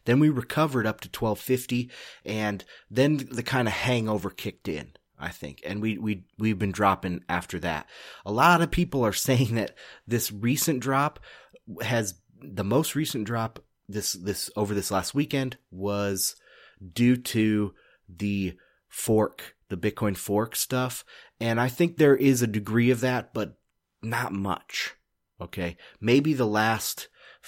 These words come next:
um, twenty-five percent of the dip, uh, was due to that. I, I think,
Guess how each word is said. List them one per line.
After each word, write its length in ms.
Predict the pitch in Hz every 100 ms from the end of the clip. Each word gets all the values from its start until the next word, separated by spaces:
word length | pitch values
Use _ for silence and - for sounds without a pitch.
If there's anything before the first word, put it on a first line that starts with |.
| -
um, 420 | 104 92 90 82 - - -
twenty-five 540 | 135 127 120 117 110
percent 360 | 107 - 107 104
of 100 | 87
the 60 |
dip, 400 | 82 104 117 - - - - - _
uh, 180 | 87 76 -
was 380 | 92 104 101 87
due 220 | - 107
to 140 | 98 98
that. 260 | 92 101 -
I, 100 | 208
I 80 | 110
think, 460 | - 160 185 -